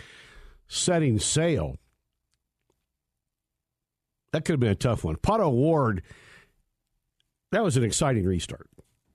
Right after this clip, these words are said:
What can I tell you? And then he drives away again and allows another caution.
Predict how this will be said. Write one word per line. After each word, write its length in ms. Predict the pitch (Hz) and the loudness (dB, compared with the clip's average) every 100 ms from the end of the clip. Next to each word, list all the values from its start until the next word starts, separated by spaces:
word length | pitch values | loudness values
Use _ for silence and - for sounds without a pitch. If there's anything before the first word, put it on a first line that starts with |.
| _ _ _ _ 123 | _ _ _ _ -6
What 160 | 143 | -4
can 140 | 139 95 | 0 -2
I 40 | |
tell 240 | 85 120 | 0 0
you? 140 | 87 71 - - - - | 0 -6 -12 -20 -10 -2
And 180 | 143 | 2
then 80 | 165 | 2
he 100 | 202 | 2
drives 680 | 135 - 120 131 175 208 147 | -2 -2 0 2 2 2 0
away 280 | 180 190 196 | 2 2 2
again 520 | 180 202 226 135 - _ _ _ _ _ _ _ _ _ _ _ _ _ _ _ _ _ _ _ _ _ _ _ _ _ | 2 2 2 0 -4 _ _ _ _ _ _ _ _ _ _ _ _ _ _ _ _ _ _ _ _ _ _ _ _ _
and 100 | 90 | -4
allows 400 | 113 98 101 104 | 0 2 2 0
another 260 | 107 82 87 | 0 0 0
caution. 440 | 104 76 69 65 | 0 -2 -4 -8